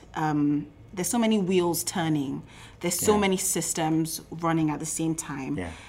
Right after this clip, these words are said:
Speaker 1: And I think there are a lot of knock-on effects. A lot of things affect the other that may not be so obvious.
Speaker 2: Yeah.
Speaker 1: And relating to health, um, what aspects of architecture or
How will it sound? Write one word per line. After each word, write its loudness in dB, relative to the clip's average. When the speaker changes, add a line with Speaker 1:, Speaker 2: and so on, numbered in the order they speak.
Speaker 1:
And 4
I -2
think 0
there 2
are -2
a 2
lot 2
of -2
knock-on -2
effects. -8
A -2
lot -2
of -4
things -2
affect -8
the -2
other 0
that -2
may 0
not -2
be -8
so -4
obvious. -6
Speaker 2:
Yeah. -6
Speaker 1:
And 4
relating 4
to -4
health, -2
um, 2
what 2
aspects 0
of 0
architecture 0
or -2